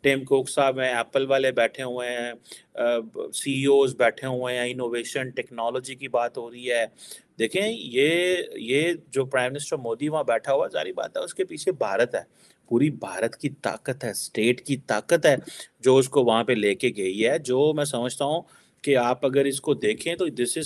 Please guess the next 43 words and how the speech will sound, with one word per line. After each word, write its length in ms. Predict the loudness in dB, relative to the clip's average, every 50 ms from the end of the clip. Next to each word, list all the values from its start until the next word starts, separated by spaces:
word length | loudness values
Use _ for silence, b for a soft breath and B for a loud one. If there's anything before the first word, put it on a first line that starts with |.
| -4 -2
something 340 | -2 -2 -2 -4 -4 -4 -2 0
which 200 | 2 2 2 2
is 360 | 0 -2 -2 -2 -2 0 2
very 220 | 2 2 2 2 2
extraordinary। 1000 | 0 0 0 -2 -6 -10 -4 2 4 6 6 6 6 4 2 0 -4 -6 -8 -12 B B B B B B B B B -10
आपके 300 | -8 -8 -6 -4 -2 -2
पास 280 | 0 0 -2 -2 -4 -4
क्या 120 | -2 -2 0
है 280 | 0 0 0 0 0
यार? 180 | 2 2 0 0
कहानी 400 | -2 -4 -4 -2 0 2 4 4
सुनाओ 380 | 4 2 2 4 4 6 6 6
हमें, 260 | 4 4 0 -4 b b b b b b _ -2
हमें 200 | 0 0 2 2
बात 280 | 4 4 4 4 2
सुनाओ, 300 | 0 -2 0 0 0 0
तुम्हारे 280 | 0 0 0 0 0 0
पास 200 | 0 -2 -4 0
क्या 120 | 2 2 4
अल्टरनेट 520 | 4 2 2 2 0 0 0 -2 -4 -4
प्लान 320 | -4 -2 0 0 0 0
है? 160 | -2 -2 -4 -6 B B B B B B _ -6
इंडिया 300 | -4 0 4 6 6 8 8 6 4
और 300 | 2 0 -2 0 2 2
अमेरिका 460 | 2 2 0 -2 -2 -2 -2 -2 -2
का 100 | -2 -2
जो 100 | -2 -2
डिफेंस 400 | -4 -6 -6 -4 -4 -4 -4 -4 -2 -2
पार्टनरशिप 540 | -2 -2 -2 -4 -8 -8 -6 -6 -4 -2
है, 60 | -2 -2
उससे 180 | -2 -2 -4
हमें 340 | -6 -4 -4 -4 -2 -2 0
क्या 240 | 0 0 0 0 0
नुकसान 420 | -2 -4 -6 -6 -6 -6 -6 -6
होने 220 | -6 -8 -8 -6 -4
वाला 240 | -4 -2 0 0
है 60 | 0 0
या 100 | -2 -2
क्या 220 | -2 0 0 0
फ़ायदा 340 | 0 0 -2 -2 0 0 -2
होने 180 | -2 -4 -6
वाला 220 | -6 -6 -4 -2 -2
है, 140 | -4 -4